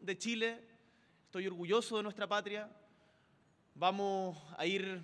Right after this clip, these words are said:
pronto, en los próximos días, a la Asamblea de las Naciones Unidas a demostrar también ese orgullo patrio que nos inunda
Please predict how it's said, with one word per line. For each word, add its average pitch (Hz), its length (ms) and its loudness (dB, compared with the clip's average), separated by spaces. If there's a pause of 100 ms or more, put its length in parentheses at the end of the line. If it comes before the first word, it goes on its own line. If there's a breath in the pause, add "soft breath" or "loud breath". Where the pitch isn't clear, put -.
(120)
pronto, 202 500 0
en 196 60 -2
los 175 100 -6
próximos 185 420 -4
días, 196 540 4
a 156 560 4
la 156 80 -2
Asamblea 185 840 2 (760 loud breath)
de 160 300 2
las 156 120 -2
Naciones 190 360 -2
Unidas 214 540 2
a 170 60 2
demostrar 175 560 0
también 208 500 -2
ese 190 360 -2
orgullo 175 520 -4
patrio 208 300 0
que 190 80 -4
nos 180 140 -4
inunda 208 440 -4